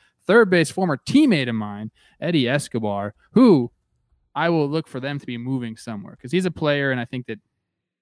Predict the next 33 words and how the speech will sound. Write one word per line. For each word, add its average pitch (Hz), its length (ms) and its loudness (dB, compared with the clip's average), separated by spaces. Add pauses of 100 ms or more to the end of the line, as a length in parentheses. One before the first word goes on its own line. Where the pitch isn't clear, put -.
(180)
a 117 40 -8
lot 123 100 -4
of 120 80 -12
teams 123 180 -6
will 113 80 -8
be 110 160 -8 (120)
up 135 140 -8
for 120 140 -6
him. 117 260 -6
Switch - 340 -8
hitting, 127 440 -4
versatile 127 400 -6 (140)
type 117 180 -12
of 104 60 -16
guy, 107 360 -6 (340)
but 127 80 -6
he's 131 140 -2
manning 120 240 -4
third 117 220 -8
base 110 180 -6
for - 80 -14
them 101 160 -8
right 101 160 -12
now. 151 400 0 (400)
In 123 140 -4
left 160 220 2
field, 180 260 4
they 143 60 0
got 117 180 -4
David 131 320 0
Peralta. 135 760 -2
Center 185 360 0
field, 180 340 2